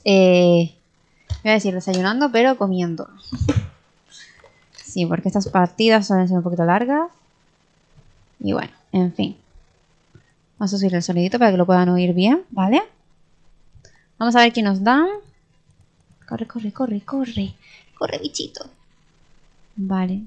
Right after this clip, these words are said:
Madre mía. Madre mía. Ahí. Vale, muy bien. Vamos a ver quién cogemos. Bueno, vamos a coger a Nida-, a Nidalí, que nos va a hablar.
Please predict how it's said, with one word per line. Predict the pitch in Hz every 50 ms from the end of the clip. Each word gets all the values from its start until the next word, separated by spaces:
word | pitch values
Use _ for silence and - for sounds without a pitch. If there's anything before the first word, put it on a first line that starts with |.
| - - - _ _ - _ - _ _ - - - - - - - _ _ _ _ _ _ _ _ _ _ _ _ _ _
Madre | 196 180 175
mía. | 175 175 208 208 196 - _ _ _ _ _ _ _ _ _ _ _ _ _ _ _ -
Madre | 185 180
mía. | 175 180 226 294 320 - - _ _ _ _ _ _ _ _ _ _ _ _ _ - - _ _ _ -
Ahí. | 180 180 175 160 - - - _ - _ -
Vale, | 196 - -
muy | - 202 214 185
bien. | 165 - - _ _ _ _ _ _ _ _ _ _ _ - - - - - _ _ _
Vamos | - 277 302 302 294
a | 302
ver | 311 302
quién | 302 294 294 285
cogemos. | - 254 240 - 214 185 180 175 190 190
Bueno, | 185 180 170 165 170
vamos | 170 185 196 202
a | 208
coger | 202 185 185
a | 180
Nida-, | 180 185 180 185 -
a | - 190 180
Nidalí, | 180 180 190 185 175 185 170 170 175 208 247 247 233 233
que | -
nos | 190 185 180
va | 196 175
a |
hablar. | 170 165 185 196 208 214 226 233 240 240 233 233 226 226 240 254 262 277